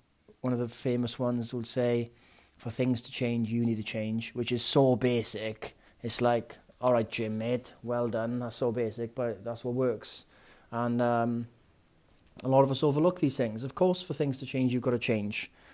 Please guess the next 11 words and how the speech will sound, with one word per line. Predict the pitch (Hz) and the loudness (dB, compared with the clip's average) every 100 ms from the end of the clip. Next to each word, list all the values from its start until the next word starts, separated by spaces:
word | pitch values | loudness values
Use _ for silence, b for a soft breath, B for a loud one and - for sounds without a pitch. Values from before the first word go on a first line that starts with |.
| B B B - | B B B -8
I | 131 | 0
think | 160 139 | 0 6
Rumi, | 160 160 151 156 127 | 8 8 8 4 2
which | 117 131 127 | 0 -4 -2
is | 139 123 | -2 2
a, | 127 127 120 117 120 - | 4 4 2 0 -10 -12
a | 123 | -4
famous | 139 135 | -2 -2
philosopher, | - 147 139 - 131 | 0 2 2 0 -2
said, | - 135 127 B B B B B | 2 2 2 B B B B B
um, | 127 127 127 127 127 | 8 12 10 8 2